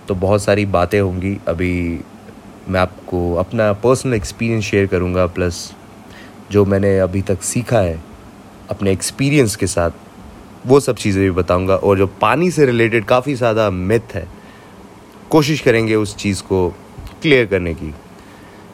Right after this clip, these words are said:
तो सबसे पहला मिथ जो है, सबसे पहला कि हमारी बॉडी जो है वो सिक्सटी परसेंट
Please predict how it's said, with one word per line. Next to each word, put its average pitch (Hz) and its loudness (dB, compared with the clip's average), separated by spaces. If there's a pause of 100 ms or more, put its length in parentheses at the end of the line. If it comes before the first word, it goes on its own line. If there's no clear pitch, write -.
(140)
तो 117 0
सबसे 143 2
पहला 135 0
मिथ 131 -2 (140)
जो 117 0
है, 98 0 (960)
सबसे - 0
पहला 101 2 (1160)
कि 147 -2
हमारी 120 2
बॉडी 110 4
जो 113 2
है 101 2
वो 113 0
सिक्सटी - -4
परसेंट 127 0